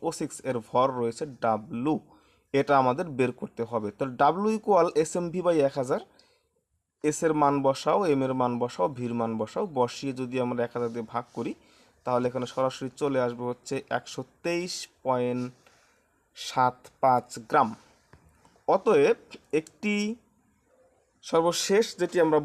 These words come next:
বলবো, সেটি হচ্ছে যে একটি সাতাশশো পঞ্চাশ এমএল পাত্র বা আয়তনিক ফ্লাক্সে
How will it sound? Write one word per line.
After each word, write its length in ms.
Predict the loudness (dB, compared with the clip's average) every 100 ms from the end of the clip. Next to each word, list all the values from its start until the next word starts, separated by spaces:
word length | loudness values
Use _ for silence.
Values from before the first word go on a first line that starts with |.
| 4
বলবো, 240 | 4 2 -2
সেটি 200 | -4 -4 -4
হচ্ছে 220 | -4 -4 -2
যে 60 | -2 -4
একটি 240 | -6 -4 -4 -4 -6
সাতাশশো 560 | -2 2 0 -2 0 0 2 2
পঞ্চাশ 440 | 2 2 -2 -2 -4 -2 2
এমএল 240 | 4 4 2 -2 -20 _ _ 0
পাত্র 340 | 0 -2 0 2 2 4
বা 120 | 2 2 2
আয়তনিক 480 | 4 4 0 0 0 -4
ফ্লাক্সে 560 | 0 0 0 -8 -2